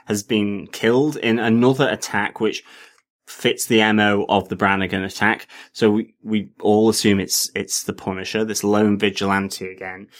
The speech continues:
It's, I just love his, his bumbling through. He, you know, he tries to talk himself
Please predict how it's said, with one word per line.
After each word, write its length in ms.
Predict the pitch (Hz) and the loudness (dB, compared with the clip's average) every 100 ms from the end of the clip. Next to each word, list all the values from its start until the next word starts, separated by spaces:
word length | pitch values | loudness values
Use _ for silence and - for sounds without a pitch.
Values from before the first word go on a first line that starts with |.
| _ _ - | _ _ -10
It's, 260 | 135 - - | -10 -6 -2
I 120 | 135 | -2
just 180 | 156 143 | -2 0
love 480 | 131 139 151 147 | 4 6 6 4
his, 480 | 127 135 131 113 - - _ _ _ _ | -2 -2 0 -2 -8 -14 _ _ _ _
his 220 | 135 123 | -4 -4
bumbling 640 | 110 - 135 135 139 127 117 | -6 -2 4 4 4 2 2
through. 220 | 135 127 | 2 0
He, 100 | 127 143 | 0 -2
you 60 | |
know, 100 | 135 | 0
he 160 | 110 113 | -2 -4
tries 300 | - 139 143 | -2 0 0
to 100 | 135 | -4
talk 240 | - 135 | -4 -2
himself 380 | 127 110 110 107 | 0 0 0 0